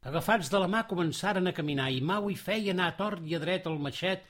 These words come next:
obrint-se pas per entre les fulles. I a mida que avançaven, els ratpenats que es quedaven endarrerits volaven al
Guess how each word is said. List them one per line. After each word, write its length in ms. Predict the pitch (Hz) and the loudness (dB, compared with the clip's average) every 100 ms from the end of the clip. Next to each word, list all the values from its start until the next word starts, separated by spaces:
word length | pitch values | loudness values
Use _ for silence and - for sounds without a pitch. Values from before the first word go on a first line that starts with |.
| - - - | -20 -20 -12
obrint-se 520 | 120 139 190 180 - 165 | -6 -2 0 0 -2 0
pas 240 | 180 165 | 2 0
per 140 | - 151 | -4 -4
entre 300 | 143 135 131 | -4 -4 -6
les 160 | 131 - | -6 -8
fulles. 480 | 123 107 117 - - _ - - _ | -8 -8 -10 -14 -18 _ -20 -20 _
I 80 | 147 | 0
a 60 | 180 | 2
mida 220 | 254 240 | 2 2
que 80 | 220 | 2
avançaven, 640 | 185 170 - 240 180 131 104 - _ _ | 0 0 0 0 0 -4 -6 -12 _ _
els 160 | 123 139 | -10 -2
ratpenats 540 | 170 165 156 190 185 - | -2 0 2 2 0 -4
que 80 | 180 | -8
es 80 | - | -4
quedaven 420 | 160 180 185 175 | 0 2 4 2
endarrerits 720 | 170 156 143 160 226 214 - 113 | 2 2 0 0 -2 -4 -8 -6
volaven 480 | 123 135 165 156 | -2 2 2 2
al 100 | 151 | -2